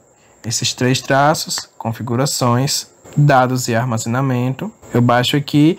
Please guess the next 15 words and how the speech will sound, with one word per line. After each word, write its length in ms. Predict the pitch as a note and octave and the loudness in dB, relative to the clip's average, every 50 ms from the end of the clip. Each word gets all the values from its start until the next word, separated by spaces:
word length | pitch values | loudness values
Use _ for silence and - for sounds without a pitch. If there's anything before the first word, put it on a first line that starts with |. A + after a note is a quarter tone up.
| - - - - - | -4 -16 -20 -4 0
e 80 | D#3 D3+ | 2 4
venho 260 | D#3 E3+ F3 F#3 G3+ | 4 4 4 4 4
aqui, 260 | G#3+ G#3+ - D#3+ C3+ | 2 2 2 2 2
ó, 60 | B2+ | 2
em 120 | A2+ A2+ A#2 | 2 2 0
reproduzir 640 | A2 C#3+ C3+ - C#3 D3 D3 D#3 D3 C#3+ D3 D3+ | 0 0 -2 0 0 2 2 2 2 4 4 4
automaticamente. 680 | D#3 D#3+ F3+ F3 F3 F3 - - G#3+ A3+ G#3+ D3+ A#2 | 4 4 2 2 2 0 2 2 2 4 4 2 2
Vai 80 | B2+ A#2+ | 2 0
aparecer 320 | A#2 - B2+ C3 A#2+ - | 0 0 0 -2 0 0
a 40 | C3 | -2
opção 220 | A#2+ - - B2 B2+ | -2 -2 -2 0 0
de 140 | C#3+ C#3+ D3 | 0 0 0
gifs 460 | D3 D3 C#3+ D#3 F3 - - F#3 F3+ | 2 4 4 4 2 0 -2 2 2
e 80 | A3+ G#3 | 4 4
vídeos. 520 | A3 G3 C3 A2+ A#2 E2 - - - - | 6 4 4 2 0 -4 -8 -8 -10 -10